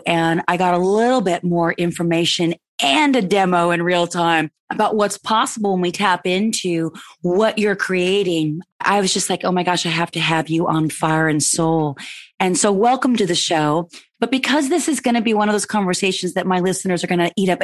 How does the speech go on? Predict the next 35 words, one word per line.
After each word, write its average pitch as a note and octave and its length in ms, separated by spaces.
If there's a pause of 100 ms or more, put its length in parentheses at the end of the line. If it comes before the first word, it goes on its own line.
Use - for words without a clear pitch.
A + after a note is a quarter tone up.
every F3+ 340
single D#3+ 380
word, D#3+ 340 (300)
do G#3 80
you G3 40
mind A3 260
just C#4 180
giving A#3+ 240
a G#3 40
brief F3+ 420
bio F#3 400
on F3 160
who E3+ 160
you E3 260
are? F#3+ 420 (300)
And F#3 160
then G#3+ 120
we'll G#3 120
dive F3+ 300
into F3+ 200
all E3 180
things E3+ 300
Vibra E3 380
Vision E3+ 480 (360)
and, E3 240
uh, D#3+ 80
that D#3+ 160
ultimate E3 360
outcome D#3 360
that D3+ 80
I D3 80
promised D3+ 440
a D#3+ 40
moment C#3 260
ago. C3+ 320